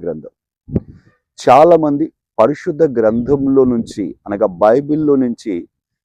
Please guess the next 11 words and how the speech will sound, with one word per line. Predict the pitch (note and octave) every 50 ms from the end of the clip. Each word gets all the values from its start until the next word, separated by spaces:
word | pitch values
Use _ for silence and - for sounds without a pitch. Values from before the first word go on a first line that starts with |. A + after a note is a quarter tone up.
| _ _ _ _ _ _ _ -
చెప్పినవి | - - D3 C#3+ - _ _ - F#3+ F3+ F3 E3 D3+ D3 D#3 D#3+ - _ _ _ _ _ _ _ _ F#2+ F2 E2 F#2+
వినడానికి, | G#2+ A2+ C3 B2+ B2+ B2+ C#3+ D3 D3+ C3 - - D3 C#3+ C#3+ - - - - _ _ _ _ _ _ _ _ _ _ _ _ _ _ _ _ _ _ _ _ _ _ _ _ _ -
అది | A#2+ B2+ C3 - - - - _ - -
చెప్పే | C#3+ C#3 - _ - E3+ E3+ E3
వాళ్ళ | D#3+ D#3 D3+ C#3 A#2+ G#2 G2 G2 G#2
మాటని | A#2 C3+ C#3 A#2 D#3 C#3 C#3 C#3 C3+ - _ _ _ _ -
ఆలకించటానికి | F#2 G2+ A#2 C3+ C3+ - - C#3 C3 - - C3 - B2+ B2+ B2+ B2 A2 - - C3 C3+ D3 - _ _ _ _ _ _ -
అలవాటు | G2 G#2 A#2 A#2+ B2+ B2+ C3 B2+ B2+ - -
పడిన | A#2 A2 A2 A2+ A2+ G2+ - _ _ _ _ -
ఈ | G2+ G#2+ G#2+ F#2
దినాలలో | A#2 B2+ B2+ B2 A#2 A#2 G#2+ G#2+ G2 E2+